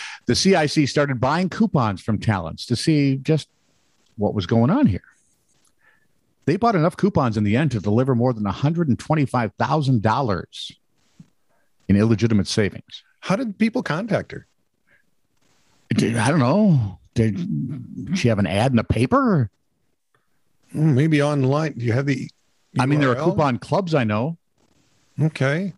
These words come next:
Speaker 1: I'm suspecting there's a whole community.
Speaker 2: I'm just looking for hers.
Speaker 1: Yeah, the C I C called Thomason again, <laughs> and this time they had a case.
Speaker 2: Mm-hmm.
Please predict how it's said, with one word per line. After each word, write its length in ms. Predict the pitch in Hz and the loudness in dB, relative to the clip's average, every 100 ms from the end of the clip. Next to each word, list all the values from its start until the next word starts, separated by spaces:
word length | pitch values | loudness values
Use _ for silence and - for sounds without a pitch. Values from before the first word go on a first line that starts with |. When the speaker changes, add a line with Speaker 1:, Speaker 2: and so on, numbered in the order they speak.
| - | -4
Speaker 1:
I'm 180 | 117 120 | -2 -2
suspecting 480 | 131 139 156 160 143 | 0 0 0 0 0
there's 160 | 123 | 0
a 60 | 123 | 0
whole 260 | 82 120 | -2 -4
community. 720 | 123 139 120 123 110 101 120 - | -2 0 0 0 -2 -4 -4 -2
Speaker 2:
I'm 200 | 113 135 | 0 0
just 160 | 147 | 0
looking 220 | 160 143 151 | 0 0 0
for 120 | 135 | 0
hers. 420 | 139 101 107 - _ _ _ | 0 0 -4 -8 _ _ _
Speaker 1:
Yeah, 220 | 117 131 | -2 -2
the 140 | 165 - | 0 0
C 160 | - | 2
I 80 | 147 | 2
C 180 | 135 151 | 4 2
called 220 | 147 135 | 2 0
Thomason 400 | 147 147 143 143 | 0 0 2 2
again, 300 | 123 123 127 - - | 2 2 0 0 0
<laughs> 140 | 160 | 0
and 160 | 147 120 | -2 -2
this 180 | 147 143 | -4 -2
time 280 | 131 117 - _ _ _ - - | -4 -4 -8 _ _ _ -16 -2
they 100 | 95 | 0
had 140 | 131 | 0
a 80 | 139 | 0
case. 400 | 120 135 113 - - _ _ - | -2 -2 -4 -8 -16 _ _ -2
Speaker 2:
Mm-hmm. 720 | 110 135 147 147 247 381 | 2 4 2 2 2 2